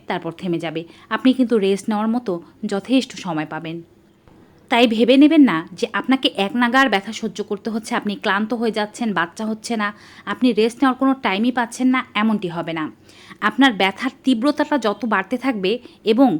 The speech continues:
দুটো ব্যথার মাঝখানের গ্যাপটা যতটা কমতে থাকবে, বাচ্চা হওয়ার সময় তত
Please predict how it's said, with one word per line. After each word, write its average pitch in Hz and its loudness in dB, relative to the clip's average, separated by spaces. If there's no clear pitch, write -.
দুটো 233 0
ব্যথার 220 0
মাঝখানের 240 2
গ্যাপটা 196 0
যতটা 240 0
কমতে 202 -2
থাকবে, 156 -8
বাচ্চা 247 0
হওয়ার 254 0
সময় 185 -2
তত 214 -2